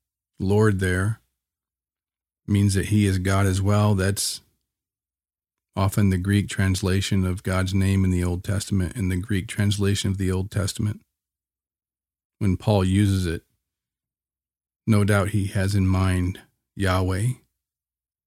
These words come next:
I keep asking that the God of our Yahweh Jesus Christ, the glorious Father, may give you the spirit of wisdom and revelation, so that you may know him better.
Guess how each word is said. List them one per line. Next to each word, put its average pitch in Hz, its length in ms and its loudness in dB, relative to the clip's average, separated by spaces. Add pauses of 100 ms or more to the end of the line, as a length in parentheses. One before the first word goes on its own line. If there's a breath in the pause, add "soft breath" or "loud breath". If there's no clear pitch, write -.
(580)
I 92 80 -2
keep 107 260 0
asking 101 480 2
that 95 220 -2
the 92 100 -2
God 98 460 0
of 98 160 -2
our 92 400 -2 (200)
Yahweh 98 500 0
Jesus 98 420 -2
Christ, 95 560 -4 (1080)
the 107 60 -4
glorious 107 560 2
Father, 92 560 -4 (1400)
may 101 160 2
give 101 280 4
you 104 180 6
the 95 140 0
spirit 104 420 2
of 95 140 0
wisdom 110 680 2 (200)
and 95 120 0
revelation, 98 760 0 (1400)
so 110 120 0
that 95 140 4
you 104 140 4
may 107 140 4
know 101 240 4
him 101 260 4
better. 98 400 -2